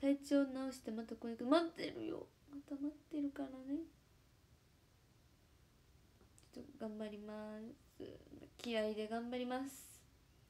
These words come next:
応援してて。だから明日も頑張るから、みんな。明日もきょうちゃんのこと好きでいてね。お願いしますね。頑張るね。<laughs> おやすみ。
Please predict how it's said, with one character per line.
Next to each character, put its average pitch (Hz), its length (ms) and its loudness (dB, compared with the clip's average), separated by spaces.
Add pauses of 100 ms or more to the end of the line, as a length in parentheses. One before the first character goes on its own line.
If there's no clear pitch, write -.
(140)
応 233 200 0
援 240 180 0
し 240 60 -14
て 247 120 -4
て。 226 220 -2
だ 220 140 -6
か 220 120 -4
ら 214 180 -2
明 233 60 2
日 285 140 0
も 233 120 2
頑 220 220 2
張 233 80 2
る 226 100 0
か 208 160 -2
ら、 208 140 -2
み 214 140 -4
ん 214 60 -6
な。 208 140 -4 (360)
明 254 80 6
日 285 200 8
も 285 140 10
き 294 100 4
ょ 302 60 6
う 302 40 4
ち 285 80 4
ゃ 277 80 6
ん 269 40 -4
の 277 120 2
こ 285 120 0
と 277 120 0
好 277 60 0 (220)
き 294 100 2
で 302 140 2
い 285 100 4
て 294 160 0
ね。 262 720 -2 (840)
お - 20 -4
願 240 240 2
い 254 60 0
し 254 100 -6
ま 285 160 10
す 285 140 0
ね。 226 560 2 (840)
頑 220 160 -4
張 247 140 2
る 220 120 -2
ね。 202 880 -6 (1400)
<laughs> - 1600 -20
お 233 40 -6
や 226 100 0
す 233 120 -10
み。 226 200 -2